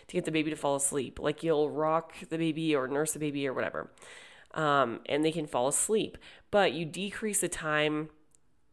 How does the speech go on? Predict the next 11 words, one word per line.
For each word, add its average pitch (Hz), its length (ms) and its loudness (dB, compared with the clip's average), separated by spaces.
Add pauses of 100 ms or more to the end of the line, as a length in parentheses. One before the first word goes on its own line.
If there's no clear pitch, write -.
(120)
you're 165 180 0
doing 147 320 -2
it, - 320 -16 (540)
um, 147 240 4
until 156 240 0
you 151 100 0
don't 147 240 2
have 139 240 -4
to 139 140 -4
at 127 100 -4
all. - 380 -8